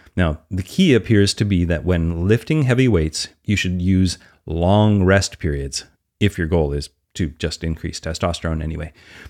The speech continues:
Now, scientists have studied the effects of very short rest periods on testosterone and found that longer rest periods, around a hundred and twenty seconds, so two minutes, between sets are better for building testosterone,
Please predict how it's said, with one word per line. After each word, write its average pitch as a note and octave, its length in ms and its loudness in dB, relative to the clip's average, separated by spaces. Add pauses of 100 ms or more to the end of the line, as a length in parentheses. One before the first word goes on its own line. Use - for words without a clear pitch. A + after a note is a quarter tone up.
Now, G2+ 60 -2
scientists B2 480 2
have E2 140 0
studied C#3+ 380 0
the A#2 100 2
effects F2 360 -2
of G2 140 -2
very C#3+ 420 0
short A2+ 320 0
rest G#2 260 0
periods D#2+ 340 -2
on E2+ 140 0
testosterone E2+ 720 -2
and E2+ 120 -2
found F#2 320 0
that F2 220 -2
longer A2+ 640 2
rest D#2 280 -2
periods, D2+ 360 -4
around E2+ 280 0
a E2 60 -4
hundred A2 340 0
and B2+ 100 0
twenty A2+ 260 0
seconds, - 520 -4 (120)
so - 140 -12 (140)
two F#2 160 0
minutes, F#2 320 -2 (440)
between A#2 500 0
sets F2 420 -2
are E2 80 -2
better A2 400 2
for C#3+ 180 0
building G2 400 0
testosterone, E2+ 920 -4